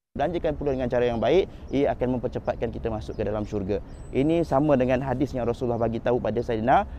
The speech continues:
Abdul Rahman bin Auf. Ya. Kita kenal Abdul Rahman, Sayyidina Abdul Rahman bin Auf, antara orang yang terkara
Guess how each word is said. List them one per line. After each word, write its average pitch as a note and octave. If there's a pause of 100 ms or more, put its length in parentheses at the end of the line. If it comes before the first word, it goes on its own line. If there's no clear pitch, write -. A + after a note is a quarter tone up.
(220)
Abdul B2+
Rahman B2
bin A2
Auf. G#2+ (400)
Ya. E3 (560)
Kita C3+
kenal D3+
Abdul C3+
Rahman, C3
Sayyidina B2+
Abdul B2
Rahman B2
bin A#2
Auf, A#2+
antara B2
orang B2
yang A#2
terkara B2